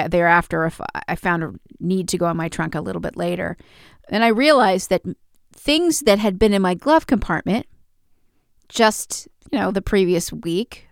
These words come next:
before are now in my trunk. And that includes, um, the tampons, my emergency tampons that I keep in my glove compartment. They have now been moved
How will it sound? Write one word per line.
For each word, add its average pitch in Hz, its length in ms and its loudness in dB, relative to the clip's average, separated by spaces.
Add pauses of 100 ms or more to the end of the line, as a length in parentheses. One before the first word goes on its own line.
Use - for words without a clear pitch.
(160)
before 190 600 0 (460)
are 208 440 6 (420)
now 226 480 4
in 233 160 0
my 190 160 2
trunk. - 480 -4 (200)
And 240 140 6
that 320 120 6
includes, 262 600 -2
um, 180 300 0
the 226 140 2
tampons, 160 640 0
my 185 140 2
emergency 202 640 0
tampons - 840 -4 (840)
that 190 100 4
I 208 100 6
keep - 260 -6
in 180 140 -2
my 170 140 -2
glove 247 280 2
compartment. 165 540 -4
They 190 180 2
have 185 160 0
now 208 720 4
been 170 240 0
moved 190 500 4